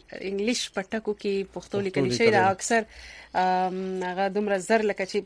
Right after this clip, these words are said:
Speaker 1: بس لکه دا پښتو کې چې کوم پیغام لیکلي، په هغې چې نظر واچوي، نو پته راته
Speaker 2: آه.
Speaker 1: ولګي چې صحیح لیکلي دي.
Speaker 2: بالکل.
Speaker 1: <laughs> او د دې، په دې بل باندې به ته به یې اول لولې چې لکه یې څه لیکلي دي. <laughs>
Speaker 2: آه.
Speaker 1: لکه دوی پکې څه د، م، د چار سدې او د دې خبره کړې ده، د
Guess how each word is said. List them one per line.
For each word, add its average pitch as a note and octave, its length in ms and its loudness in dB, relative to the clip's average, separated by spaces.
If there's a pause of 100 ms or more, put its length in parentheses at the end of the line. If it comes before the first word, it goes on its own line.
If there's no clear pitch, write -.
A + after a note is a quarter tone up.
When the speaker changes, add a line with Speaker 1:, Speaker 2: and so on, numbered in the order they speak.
Speaker 1:
بس A#3 200 0
لکه A3+ 220 4
دا A#3 80 6
پښتو A#3+ 340 0
کې C#4+ 100 4
چې - 40 2
کوم A#3 360 2
پیغام A#3 280 6
لیکلي، D#4 260 8
په C4 160 8
هغې C#4+ 160 4
چې - 40 2
نظر B3 280 4
واچوي، B3 300 8
نو G3+ 80 4
پته G3+ 200 -2
راته F3 140 2
Speaker 2:
آه. D#3 160 12
Speaker 1:
ولګي G3 200 4
چې A3 100 -4
صحیح A#3+ 260 2
لیکلي F#3+ 320 0
دي. - 140 -8 (180)
Speaker 2:
بالکل. C3+ 340 -2
Speaker 1:
<laughs> - 60 6
او - 180 10
د C4 180 12
دې، B3+ 220 6
په B3+ 60 8
دې B3+ 200 4
بل E4 140 8
باندې A#3+ 240 6
به A3+ 60 2
ته C#4+ 120 0
به C4+ 80 4
یې A#3+ 40 6
اول A#3+ 220 6 (100)
لولې A3+ 320 6
چې - 40 -6
لکه F3+ 220 0
یې A#3 160 0 (100)
څه F4 60 2
لیکلي F#3 360 0
دي. G#3+ 160 0 (280)
<laughs> D4+ 240 -4
Speaker 2:
آه. G#2 280 -4 (320)
Speaker 1:
لکه G#3 200 0
دوی A3+ 180 0
پکې G#3 300 -2
څه A3 60 0 (100)
د، - 0 - (220)
م، - 680 -10 (760)
د G3 60 -2
چار F#3+ 260 -2
سدې G3 360 -4
او G3+ 40 -2
د G3 160 -6
دې G#3 160 -4
خبره G3 260 -4
کړې G3+ 300 -6
ده، F#3+ 80 -4
د F3+ 100 -4